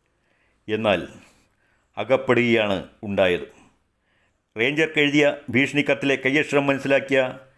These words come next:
മനസ്സിലാക്കി തടവുകാർ തമ്പിയുടെ വീട്ടിലുണ്ടെന്ന് വേണുഗോപാൽ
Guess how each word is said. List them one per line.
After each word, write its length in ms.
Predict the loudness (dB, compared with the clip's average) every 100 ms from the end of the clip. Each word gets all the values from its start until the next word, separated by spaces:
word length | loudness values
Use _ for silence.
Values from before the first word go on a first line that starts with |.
| _ _ _ _ _ _ _ _ _ _ _ _
മനസ്സിലാക്കി 580 | -8 -8 -2 0 2 -2 -4 -10 _ _
തടവുകാർ 420 | 2 2 4 4 4
തമ്പിയുടെ 340 | 0 2 2 4
വീട്ടിലുണ്ടെന്ന് 640 | 0 0 -2 0 0 0 -2 -10 _ _ -4
വേണുഗോപാൽ 640 | -2 2 4 4 4 2